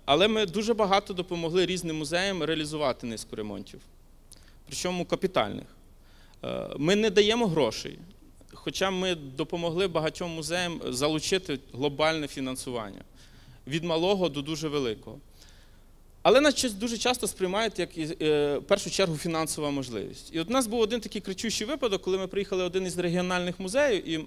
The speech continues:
зібралася така велика аудиторія, весь музей, і, е, представники органів, е, е, місцевого самоврядування. І ми два, дві години розповідали про всі наші підпроекти, як ми взаємодіємо. І я поняв, що, ну, не того чекають.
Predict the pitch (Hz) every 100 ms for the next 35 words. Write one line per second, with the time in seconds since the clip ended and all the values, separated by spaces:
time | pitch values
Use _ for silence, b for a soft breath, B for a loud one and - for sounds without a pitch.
0 | 147 147 170 214 180 - 156 - 151 170
1 | - 160 156 - 294 214 156 165 151 220
2 | 254 170 143 - B B - 131 123 156
3 | - 170 170 190 165 110 127 151 151 151
4 | 143 156 147 143 139 135 127 131 131 131
5 | 127 127 127 131 143 160 147 - 151 156
6 | 180 240 339 262 214 B B B 180 254
7 | 202 220 226 180 233 196 214 226 180 -
8 | 180 196 185 170 170 - 196 175 175 -
9 | 151 - - 180 220 277 - 185 156 160
10 | 165 - 160 143 160 165 170 170 247 240
11 | 190 170 165 B B B B - 165 196
12 | 240 226 - 180 170 175 151 160 185 170
13 | 127 - - 104